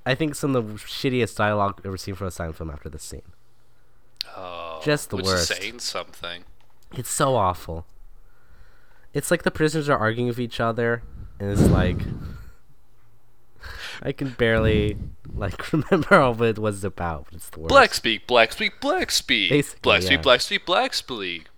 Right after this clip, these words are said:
Speaker 2: Brother, brother, brother. Black speak.
Speaker 1: Mafia man, mafia man. Black speak mafia? Black s-, mafia, black speak.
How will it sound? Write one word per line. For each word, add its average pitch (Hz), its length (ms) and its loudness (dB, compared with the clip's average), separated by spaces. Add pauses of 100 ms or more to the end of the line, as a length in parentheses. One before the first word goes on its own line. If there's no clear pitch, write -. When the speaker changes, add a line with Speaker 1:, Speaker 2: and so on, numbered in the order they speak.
(160)
Speaker 2:
Brother, 202 260 0
brother, 101 320 -4
brother. 95 680 -2 (220)
Black - 260 2
speak. 98 480 -4 (1000)
Speaker 1:
Mafia 123 460 4
man, 120 380 4
mafia 120 440 2
man. 104 400 0
Black 117 380 2
speak 113 360 -2
mafia? 113 480 2 (300)
Black 113 300 4
s-, - 140 -18
mafia, 117 440 0
black 117 360 -2
speak. 113 460 -6